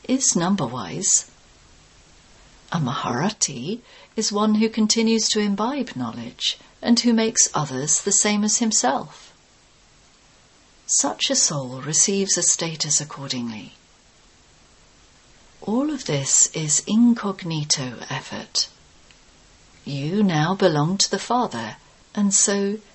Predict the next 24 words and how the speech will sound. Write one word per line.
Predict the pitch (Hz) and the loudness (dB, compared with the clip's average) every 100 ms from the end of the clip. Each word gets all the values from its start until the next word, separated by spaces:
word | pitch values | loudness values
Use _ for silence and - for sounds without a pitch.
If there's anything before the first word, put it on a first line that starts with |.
| - - | -20 -10
you | 190 214 311 | -2 0 2
understand | 294 214 196 - 160 139 131 120 - | 2 4 4 2 2 0 -2 -2 -2
that | - 185 - | -2 -2 -2
you | 240 | -2
will | 247 | -2
definitely | 240 247 277 - 262 240 | -2 -2 -4 -4 -4 -2
receive | 196 180 - 175 160 | -2 2 2 0 -6
the | - 160 | -8 -6
inheritance | 156 151 170 208 220 180 135 - | -6 -8 -6 -4 -4 -4 -2 -2
of | 156 | -2
heaven | - 160 123 117 147 | -8 -8 -8 -8 -10
from | - 139 151 170 | -6 -4 -4 -6
the | 156 | -10
Father. | - 139 127 113 107 - - - _ - - _ - - - - - - - - - - - | -8 -8 -8 -10 -12 -16 -20 -20 _ -20 -20 _ -20 -20 -20 -20 -20 -20 -20 -20 -20 -20 -6
Ravan | 151 180 202 139 123 156 220 - - - | -2 -2 -2 -6 -4 -4 -4 -6 -20 -8
doesn't | - 269 285 254 | -2 2 2 2
exist | 254 - 285 - - - | 2 2 2 0 0 -2
there. | 226 120 - - - - - - - - - - - - - - - | -4 -6 -10 -14 -20 -20 -20 -20 -20 -20 -20 -20 -20 -20 -20 -20 -10
The | |
kingdom | - 214 247 226 135 | 0 6 6 6 0
of | 127 | -2
Ravan | 139 160 160 107 110 143 - | -2 -2 -2 -6 -8 -4 0
is | 214 - | 2 2
separate | 302 - - 139 - - | 0 -6 -10 -10 -4 -4